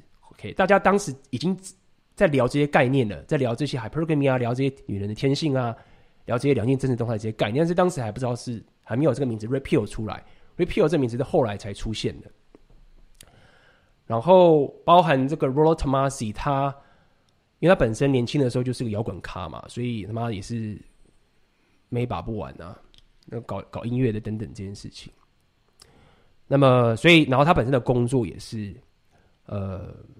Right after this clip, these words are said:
好像卖酒之类，忘记了。然后他会看到很多这些女生啊，男男女女这样的事情，然后也遇到很多男生遇到感情上的问题，遇到上万个，他这样讲，反正就是上千上万个一直跟他讲这件事情。然后他归纳出来的一些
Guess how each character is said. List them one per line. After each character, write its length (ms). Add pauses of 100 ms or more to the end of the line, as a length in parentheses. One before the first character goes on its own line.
(800)
好 80
像 120
卖 160
酒 280
之 140
类， 40
忘 220
记 260
了。 100
然 80
后 80
他 200
会 100
看 180
到 80
很 100
多 180
这 100
些 140
女 160
生 280
啊， 120
男 120
男 40
女 220
女 100
这 120
样 80
的 80
事 180
情， 220 (120)
然 120
后 300
也 160
遇 100
到 120
很 80
多 100
男 180
生 160
遇 80
到 80
感 160
情 120
上 80
的 80
问 200
题， 300 (600)
遇 100
到 120
上 460
万 160
个， 80
他 100
这 140
样 100
讲， 200
反 180
正 40
就 60
是 60
上 140
千 120
上 140
万 100
个 80
一 60
直 80
跟 100
他 80
讲 200
这 60
件 200
事 160
情。 240
然 100
后 80
他 100
归 180
纳 180
出 160
来 160
的 80
一 80
些 340